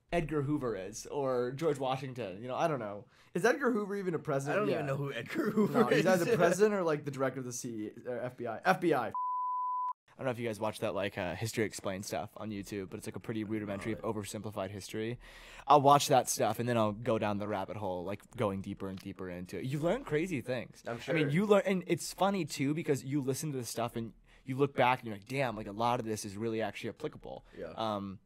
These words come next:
Speaker 1: to stuff we learned today." Um, so I don't know. I always, you know, Matt, actually my former roommate, um, great guy, one of my good friends,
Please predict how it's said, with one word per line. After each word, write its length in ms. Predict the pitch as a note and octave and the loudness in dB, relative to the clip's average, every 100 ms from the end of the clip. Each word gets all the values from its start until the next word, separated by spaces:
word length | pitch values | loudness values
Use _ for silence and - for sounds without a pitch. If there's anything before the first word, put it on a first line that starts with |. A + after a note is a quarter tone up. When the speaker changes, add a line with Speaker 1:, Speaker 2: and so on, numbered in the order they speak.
| _ | _
Speaker 1:
to 80 | - | -8
stuff 240 | - A#2 A#2 | -2 -2 -2
we 80 | |
learned 240 | A2 G#2+ G2+ | -4 -4 -6
today." 340 | A#2+ A#2+ F#2+ - - - - | -2 0 -2 -8 -20 -14 -4
Um, 280 | A#2 G#2 G2 | -2 -2 0
so 120 | C#3+ | 6
I 60 | |
don't 100 | F3+ | 6
know. 80 | E3 | 6
I 140 | C3 D#3+ | 8 8
always, 280 | G#3 F3+ | 8 6
you 160 | C3+ C#3+ | 2 -2
know, 220 | B2+ G2+ - | -2 -2 -8
Matt, 320 | B2+ C#3 B2+ - | -4 -2 -4 -4
actually 300 | B2+ A2+ A2+ | -4 -2 -4
my 140 | A2 | -6
former 340 | - C3+ A#2+ | -4 -4 -2
roommate, 400 | A2+ A#2+ A2 F#2+ - - - | -2 -2 -4 -6 -12 -18 -4
um, 400 | A#2+ A2 G2+ G2+ | 0 0 -2 -6
great 200 | - B2 | -2 -2
guy, 220 | - F2+ F#2+ | 0 -4 -4
one 100 | G#2 | -6
of 20 | |
my 80 | A2 | -4
good 140 | G#2+ G2+ | -4 -4
friends, 400 | G#2+ G2 G2 | -2 -4 -6